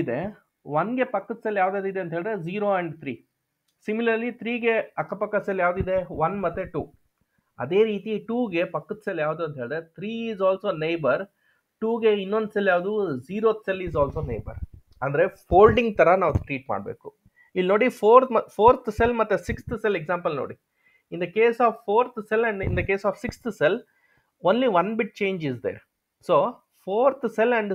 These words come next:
sixth cell are adjacent to each other. ಫೋಲ್ಡಿಂಗ್ ಮಾಡ್ಬೇಕು ನಾವು. So ಆ ರಿ-, ಆ ರೀತಿ ನಾವೇನಾದ್ರೂ ವಿಜುವಲೈಸ್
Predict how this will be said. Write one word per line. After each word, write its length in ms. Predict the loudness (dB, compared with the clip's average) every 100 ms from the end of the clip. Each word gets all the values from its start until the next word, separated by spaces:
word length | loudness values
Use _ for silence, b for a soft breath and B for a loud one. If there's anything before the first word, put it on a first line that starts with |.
| -6
sixth 220 | -8 -8 -4
cell 140 | 2 2 4 2
are 120 | 2 2
adjacent 460 | 0 4 4 4 -2 -2
to 60 | -4
each 120 | -6 -8
other. 140 | -4 -6 B B _ _
ಫೋಲ್ಡಿಂಗ್ 420 | 4 6 4 -2 -2
ಮಾಡ್ಬೇಕು 280 | -4 -6 -10 -14
ನಾವು. 120 | -16 _ _ _ _
So 60 | -6 -6 2 2
ಆ 20 | 2
ರಿ-, 80 | -2 -2
ಆ 20 | -2
ರೀತಿ 160 | -2 -4 -2
ನಾವೇನಾದ್ರೂ 420 | -2 -2 -4 -6 -6
ವಿಜುವಲೈಸ್ 360 | -6 -2 -2 0